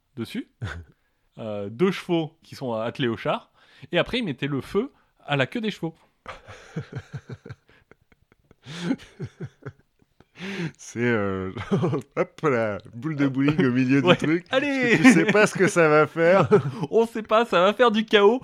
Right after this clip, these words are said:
Speaker 1: A priori, on l'a orienté vers vous. Donc, ça, ça
Speaker 2: <laughs> Si les, ces cons de chevaux ont la mauvaise idée de courir en cercle,
Speaker 1: <laughs> Ah ouais, là, c'est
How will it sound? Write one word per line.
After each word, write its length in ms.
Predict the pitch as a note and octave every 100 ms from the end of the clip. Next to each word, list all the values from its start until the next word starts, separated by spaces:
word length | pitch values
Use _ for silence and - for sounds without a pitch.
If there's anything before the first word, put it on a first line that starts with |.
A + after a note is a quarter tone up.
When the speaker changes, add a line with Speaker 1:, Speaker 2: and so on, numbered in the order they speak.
| - G#3
Speaker 1:
A 100 | F3
priori, 440 | - A3+ A3+ A#3+
on 100 | G#3+
l'a 140 | D#3+ E3+
orienté 540 | G3 G#3+ G#3 G3+ A3+
vers 200 | F#3+ F#3
vous. 240 | F3+ D#3+ G#3+ A3+ -
Donc, 220 | F3 F#3
ça, 280 | F#3+ E3 E3
ça 180 | - - - C#3+ D3+
Speaker 2:
<laughs> 320 | - A2+ A2
Si 300 | - - D3
les, 160 | D3+ D#3+
ces 300 | C#3+ - D#3+
cons 180 | - G#3
de 60 |
chevaux 400 | F#3 - F3 F3
ont 20 | E3+
la 140 | B2+
mauvaise 320 | C#3 D#3 D#3+
idée 160 | D#3+ D#3+
de 60 | D#3
courir 360 | D3 C#3+ D3
en 120 | C#3
cercle, 500 | D3 E3 E3+ E3+ F3+ C3+
Speaker 1:
<laughs> 60 | E3
Ah 100 | G3+
ouais, 220 | G#3 G#3+
là, 240 | D3+ F3+ G3 -
c'est 440 | D3 C3+ C3+ C3+